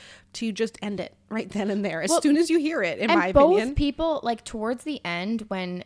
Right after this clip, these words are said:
Speaker 2: she came
Speaker 1: And
Speaker 2: to
Speaker 1: they
Speaker 2: him
Speaker 1: also weren't even getting along. <laughs> You know what I mean?
Speaker 2: No, no, no,
Speaker 1: It
Speaker 2: like,
Speaker 1: wasn't
Speaker 2: it
Speaker 1: like
Speaker 2: was
Speaker 1: they
Speaker 2: very
Speaker 1: got along
Speaker 2: obvious.
Speaker 1: and then out of nowhere discovered. It was like he just wanted to marry somebody.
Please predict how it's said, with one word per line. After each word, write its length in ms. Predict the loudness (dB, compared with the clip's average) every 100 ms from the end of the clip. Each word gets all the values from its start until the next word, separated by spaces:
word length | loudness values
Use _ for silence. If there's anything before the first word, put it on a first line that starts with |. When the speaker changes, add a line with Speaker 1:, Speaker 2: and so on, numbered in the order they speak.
| -10
Speaker 2:
she 340 | -8 -6 -8
came 220 | -4 0
Speaker 1:
And 100 | 4
Speaker 2:
to 60 | 4
Speaker 1:
they 60 |
Speaker 2:
him 60 | 8
Speaker 1:
also 340 | 8 8 4 2
weren't 340 | 4 4 4
even 300 | 2 2 0
getting 200 | -2 -4
along. 440 | -8 -8 -10 -12 -2
<laughs> 60 |
You 140 | 4 6
know 60 | 6
what 80 |
I 100 | 6
mean? 240 | 4 4 10
Speaker 2:
No, 240 | 10 10
no, 220 | 8 4
no, 100 | 6
Speaker 1:
It 40 | 8
Speaker 2:
like, 0 |
Speaker 1:
wasn't 160 | 8 8
Speaker 2:
it 20 |
Speaker 1:
like 80 | 8
Speaker 2:
was 60 | 6
Speaker 1:
they 80 | 6
Speaker 2:
very 140 | 10
Speaker 1:
got 140 | 10 10
along 160 | 10 10 10 8
Speaker 2:
obvious. 120 | 4 2
Speaker 1:
and 80 | 0
then 120 | 2
out 180 | 2 2
of 80 |
nowhere 400 | 2 2 2 0
discovered. 580 | -2 -4 -2 -2 -2 -2
It 60 | -2
was 100 | -4
like 140 | -6
he 480 | -6 -12 -8 -4 -4
just 260 | -4 -8 -6
wanted 280 | -6 -6 -6
to 60 |
marry 260 | -6 -6 -6
somebody. 600 | -6 -8 -8 -8 -8